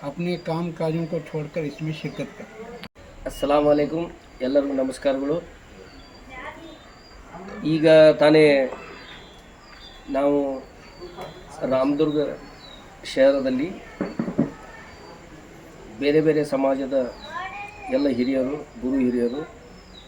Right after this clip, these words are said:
Speaker 2: ಒಂದು ಪೂರ್ವಭಾವಿ ಸಭೆ ಆಯಿತು. ಸಭೆಯ ಉದ್ದೇಶ ಕೇಂದ್ರ ಸರ್ಕಾರ ತಂದಿರತಕ್ಕಂಥ ವಕ್ಫ್ ಬಿಲ್ ಅಮೆಂಡ್ಮೆಂಟ್ ಟೂ ತೌಸಂಡ್ ಟ್ವೆಂಟಿ ಫೋರ್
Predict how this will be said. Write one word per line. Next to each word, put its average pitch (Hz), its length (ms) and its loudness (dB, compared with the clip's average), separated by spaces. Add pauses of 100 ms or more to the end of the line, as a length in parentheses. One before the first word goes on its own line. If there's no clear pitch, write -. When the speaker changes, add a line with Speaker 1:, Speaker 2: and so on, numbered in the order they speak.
(1000)
Speaker 2:
ಒಂದು 131 220 0
ಪೂರ್ವಭಾವಿ 139 500 2
ಸಭೆ 127 280 0
ಆಯಿತು. 127 360 2 (1200)
ಸಭೆಯ 151 220 8
ಉದ್ದೇಶ 147 420 4 (1900)
ಕೇಂದ್ರ 165 240 6
ಸರ್ಕಾರ 151 340 2
ತಂದಿರತಕ್ಕಂಥ 135 840 -2 (2000)
ವಕ್ಫ್ 160 540 2
ಬಿಲ್ 147 220 4
ಅಮೆಂಡ್ಮೆಂಟ್ 139 560 0 (420)
ಟೂ 147 100 -2
ತೌಸಂಡ್ 139 400 0
ಟ್ವೆಂಟಿ 131 300 2
ಫೋರ್ 131 260 0